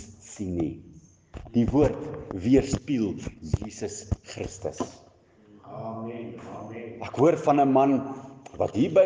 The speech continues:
Speaker 1: ons was, wat op, nou op 'n stadium weg is. Hy, hy's weg na 'n ander kerk toe. 'n Wyle terug. En ek het vir die Here gevra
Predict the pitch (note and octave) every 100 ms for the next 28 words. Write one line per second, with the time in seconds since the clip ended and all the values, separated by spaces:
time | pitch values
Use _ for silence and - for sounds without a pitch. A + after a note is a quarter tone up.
0 | F#3 E3 B2 C3 - A2 A2+ G#2 A#2 A#2+
1 | C3+ C#3+ C#3+ D3 B2 B2+ - F#2+ - F2+
2 | F#2 - - F#2+ F#2 - A2 A2 A#2 G2+
3 | A#2 A2 A2 G2+ - - - - - _
4 | _ _ _ _ _ - - - - -
5 | - - - F#2+ A2+ B2+ B2+ A#2 F#2 -
6 | - - - - - - _ _ _ _
7 | _ _ - - D3 D3+ D3+ - - -
8 | - - - - - - - _ _ _
9 | _ _ _ _ _ C#3 D3+ F3 E3+ D3+
10 | C#3 C#3 C#3 - A#2+